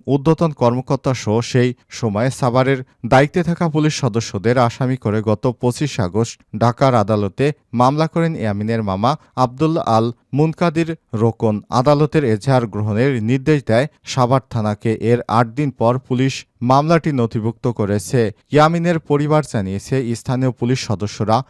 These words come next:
বাসায় এসে অনুরোধ করেছিলেন তাদের আসামির তালিকা থেকে বাদ দিতে। শেখ হাসিনা সহ স্থানীয় আওয়ামী লীগ নেতাকর্মীদেরকে আসামি করতে বলে তারা। সাভারের ব্যাংকটাউন মহল্লায় থাকে ইয়ামিনের পরিবার। তার বাবা মোহাম্মদ মহিউদ্দিন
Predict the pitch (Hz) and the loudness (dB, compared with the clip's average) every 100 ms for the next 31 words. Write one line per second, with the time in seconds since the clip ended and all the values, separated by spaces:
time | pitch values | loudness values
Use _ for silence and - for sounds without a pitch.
0 | _ 117 131 135 185 170 - 175 113 117 | _ 2 2 2 0 -2 0 -2 -2 0
1 | 123 - - 98 95 113 123 131 123 131 | 0 -2 -4 -4 -4 -6 -4 -2 0 -2
2 | 127 _ - 127 - 160 160 - 113 123 | -4 _ -2 -2 -2 -4 -4 -2 -2 0
3 | 135 123 98 - 117 107 90 104 - 110 | -2 -6 -6 -4 0 0 -2 -6 -4 -4
4 | 98 _ - 160 156 175 180 180 175 - | -4 _ -2 -2 0 -4 -2 -2 -2 0
5 | 175 - 113 - 123 123 101 101 120 - | 0 0 -4 -4 -2 0 0 0 -4 -4
6 | 117 113 131 127 113 101 104 - 139 147 | -6 -4 -4 -2 -2 -2 -4 0 0 -2
7 | _ - 127 - 156 156 113 98 - 135 | _ 0 0 0 -2 -2 -2 -2 -2 -2
8 | 113 98 101 117 110 101 - - - 147 | 0 0 0 2 4 2 -2 -8 0 4
9 | 151 156 165 156 _ 120 104 147 170 - | 4 4 4 0 _ -4 2 4 2 0
10 | 185 185 - _ 120 127 135 139 135 107 | 0 0 -2 _ 2 4 6 4 2 -2
11 | 98 143 135 117 104 110 117 - 113 117 | -2 0 0 0 0 0 -2 -2 -2 0
12 | 117 110 107 _ 123 123 120 _ 117 107 | 2 2 0 _ 2 2 -2 _ -4 4
13 | 139 151 175 160 156 170 - 123 127 131 | 4 4 2 2 2 2 0 0 2 4
14 | 143 127 143 | 2 2 0